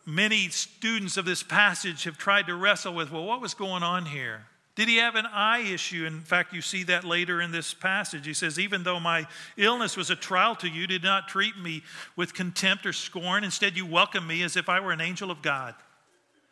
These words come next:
as if I were Christ Jesus himself. What has happened to all your joy? I can testify that you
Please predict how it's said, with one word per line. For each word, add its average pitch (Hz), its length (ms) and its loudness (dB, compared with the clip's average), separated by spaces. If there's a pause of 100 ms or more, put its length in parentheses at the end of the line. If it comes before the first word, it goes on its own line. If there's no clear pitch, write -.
(180)
as 180 160 4
if 185 100 -2
I 214 160 8
were 196 140 0
Christ 208 480 0
Jesus 190 400 -4
himself. 185 500 0
What 285 100 0
has 294 140 -2
happened 233 380 -2
to 214 80 -4
all 208 120 -2
your 196 160 -6
joy? 185 480 -4 (720)
I 185 80 6
can 196 160 0
testify 190 720 2
that 165 240 -8
you 214 280 -4